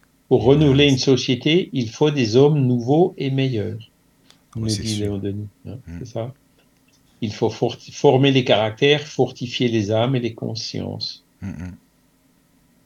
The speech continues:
Speaker 1: Voilà. Et à partir de là, ben, euh, on n'a plus peur de la mort, hein, même pas peur, comme on dit, hein.
Speaker 2: <laughs> Bah, ça va
Speaker 1: Ouais.
Speaker 2: venir, euh, petit à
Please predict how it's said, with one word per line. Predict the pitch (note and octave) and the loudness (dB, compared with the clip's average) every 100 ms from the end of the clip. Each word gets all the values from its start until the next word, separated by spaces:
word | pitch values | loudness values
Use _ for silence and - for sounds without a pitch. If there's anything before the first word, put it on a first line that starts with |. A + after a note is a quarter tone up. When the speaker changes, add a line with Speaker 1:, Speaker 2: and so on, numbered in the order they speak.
| _ - | _ -14
Speaker 1:
Voilà. | B2 A2+ C3 - _ _ _ _ _ _ _ _ _ _ _ _ _ _ _ _ _ _ _ _ _ - | -12 -12 -14 -18 _ _ _ _ _ _ _ _ _ _ _ _ _ _ _ _ _ _ _ _ _ -8
Et | |
à | G2+ | -2
partir | G#2+ - G#2+ | -2 0 -4
de | F#2+ | -4
là, | E2+ B2+ | -2 -2
ben, | D3+ G#2+ F#2 F2+ G#2 _ _ _ _ _ _ _ - | 0 -2 -4 -8 -12 _ _ _ _ _ _ _ -20
euh, | - C#3 - - F#2+ G#2+ A2+ | -16 -16 -18 -20 -18 -16 -8
on | G#2+ | -6
n'a | G#2+ | -4
plus | A#2+ | -6
peur | A2+ A2 F#2+ | 0 0 2
de | |
la | A2 C3+ | 2 4
mort, | G3 G3 | 4 4
hein, | D#3+ E3 | 2 2
même | B2+ A2+ A2 | 2 0 2
pas | A#2+ | 2
peur, | A#2 F3 F#3 - - - | 2 0 0 -6 -16 -12
comme | G#2+ | -8
on | G#2+ | -8
dit, | G#2 G2+ | -6 -4
hein. | G#2+ G2+ - - - - | -2 -4 -8 -20 -20 -14
Speaker 2:
<laughs> | F#2+ - - - - - | -12 -12 -14 -16 -10 -4
Bah, | |
ça | E2 E2+ | -2 0
va | E2 | 0
Speaker 1:
Ouais. | D#2+ | 0
Speaker 2:
venir, | G#2+ F#2 G2 D#2 | 0 0 0 -2
euh, | D#2 D2 D2+ - | -6 -8 -12 -10
petit | F2+ - | -10 -10
à | D#2 | -14